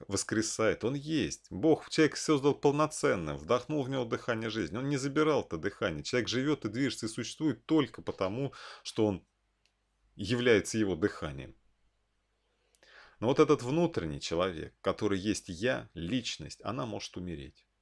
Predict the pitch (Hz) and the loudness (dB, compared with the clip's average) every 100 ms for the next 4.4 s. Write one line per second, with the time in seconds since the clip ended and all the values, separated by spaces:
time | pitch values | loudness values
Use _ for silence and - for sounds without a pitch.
0 | _ _ _ _ - - 82 80 101 80 | _ _ _ _ -10 -2 0 2 -2 -2
1 | 73 71 73 - _ 107 156 160 180 151 | -8 -12 -14 -20 _ -4 -4 -4 -4 -4
2 | - 113 104 90 92 _ _ - - - | -2 -4 -4 -8 -10 _ _ -20 -20 -18
3 | - 87 98 85 85 82 80 76 80 76 | -10 -4 -4 -2 -4 -6 -8 -10 -8 -6
4 | - 73 - - | -8 -10 -12 -16